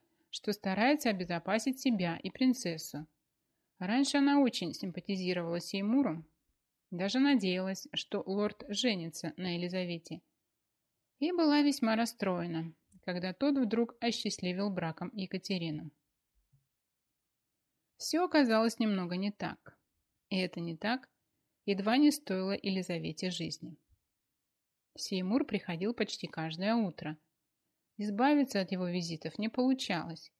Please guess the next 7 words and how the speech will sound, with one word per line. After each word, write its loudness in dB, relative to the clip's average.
да 2
и -2
не 6
слишком -2
хотелось. -6
А 2
руки 2